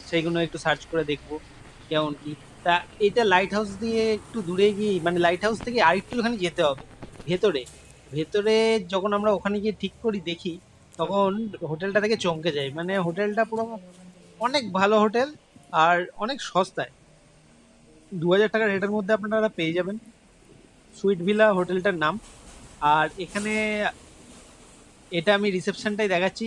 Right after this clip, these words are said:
এখানে রেটিংও দেওয়া আছে। আপনারা জুম করার চেষ্টা করেছিলাম, ভিডিওটা ভালো করে হয়নি। ভালো ভালো বুক মাই, বুকিং ডট কম,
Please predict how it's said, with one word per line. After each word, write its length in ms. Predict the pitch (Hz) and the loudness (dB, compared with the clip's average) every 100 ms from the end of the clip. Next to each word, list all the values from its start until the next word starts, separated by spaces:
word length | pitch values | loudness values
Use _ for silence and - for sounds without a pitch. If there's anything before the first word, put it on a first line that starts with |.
| 220 | -2
এখানে 200 | 185 190 | 0 0
রেটিংও 400 | 165 165 202 208 | 0 0 -2 0
দেওয়া 220 | 185 175 | 2 4
আছে। 200 | 175 214 | 4 2
আপনারা 400 | 190 170 175 175 | -2 0 0 0
জুম 260 | 156 170 180 | 0 -6 -4
করার 180 | 196 190 | -2 -2
চেষ্টা 300 | 180 - 196 | -4 -8 -6
করেছিলাম, 360 | 196 185 202 - _ _ _ 151 | -6 -6 -8 -10 _ _ _ -8
ভিডিওটা 320 | 160 180 185 | 0 0 2
ভালো 200 | 170 180 | 2 0
করে 180 | 190 170 | -2 -2
হয়নি। 320 | 175 170 233 _ _ - _ - | -2 -4 -10 _ _ -20 _ -2
ভালো 220 | 160 175 | 0 2
ভালো 140 | 185 | 2
বুক 200 | 165 170 170 | 0 -4 -2
মাই, 220 | 170 170 170 165 165 160 | 2 4 6 4 2 0
বুকিং 280 | 170 185 | -4 0
ডট 160 | 175 165 | 0 0
কম, 480 | 180 165 165 160 160 | 2 2 2 -2 -8